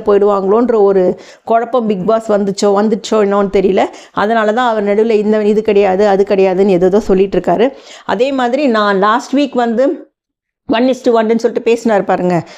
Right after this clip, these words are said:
விஜய் சேதுபதி அவர்கள், அது எல்லா சீசனும் நடக்கும். ஆனா, இவ்வளவு சீக்கிரம் நடந்ததில்ல. எனக்கு தெரிஞ்சு அந்த ticket to finale டாஸ்க் வரதுக்கு முன்னாடி, முன்னாடி தான் பேசுவாருன்னு நினைக்கிறேன். அப்படி இருந்தாலும் ஒரு சில பேர் தான் இருப்பாங்க. ஆனா, பதிமூணு பேர், பதினாலு பேர் உள்ள இருக்கும்போது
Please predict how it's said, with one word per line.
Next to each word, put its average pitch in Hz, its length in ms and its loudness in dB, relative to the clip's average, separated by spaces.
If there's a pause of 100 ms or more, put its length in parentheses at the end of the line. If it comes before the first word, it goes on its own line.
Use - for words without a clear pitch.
(200)
விஜய் 214 220 0
சேதுபதி 190 460 0
அவர்கள், 185 320 0 (160)
அது 202 200 0
எல்லா 233 380 2
சீசனும் 277 360 0
நடக்கும். 208 440 0
ஆனா, 233 220 0
இவ்வளவு 240 340 0
சீக்கிரம் 262 340 -2
நடந்ததில்ல. 190 580 0 (160)
எனக்கு 220 280 -2
தெரிஞ்சு 262 360 0 (320)
அந்த 196 480 0
ticket 247 280 -4
to 277 100 -2
finale 240 400 0
டாஸ்க் 226 340 -2
வரதுக்கு 220 480 -2
முன்னாடி, 262 540 0 (300)
முன்னாடி 247 340 0
தான் 269 180 -2
பேசுவாருன்னு 220 540 0
நினைக்கிறேன். 202 320 -2
அப்படி 226 220 -2
இருந்தாலும் 277 320 0
ஒரு 233 140 2
சில 226 440 0 (140)
பேர் 240 240 2
தான் 262 120 0
இருப்பாங்க. 226 480 -2 (260)
ஆனா, 254 300 -2
பதிமூணு 285 440 2
பேர், 302 240 0
பதினாலு 254 500 -2
பேர் 285 200 -2
உள்ள 247 260 0
இருக்கும்போது 226 640 0